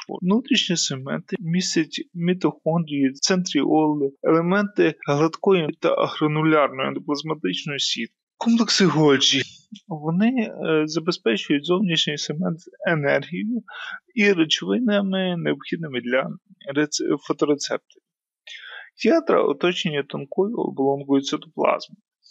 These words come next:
Аксони, е, цих клітин закінчуються в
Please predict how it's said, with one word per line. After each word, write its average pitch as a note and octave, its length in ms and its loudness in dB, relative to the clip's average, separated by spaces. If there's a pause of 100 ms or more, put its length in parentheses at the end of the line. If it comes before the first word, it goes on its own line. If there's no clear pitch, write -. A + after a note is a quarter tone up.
(360)
Аксони, - 600 -4
е, - 220 -4 (580)
цих F#3 240 -2
клітин F3 460 -2 (440)
закінчуються E3 960 0
в C3+ 100 0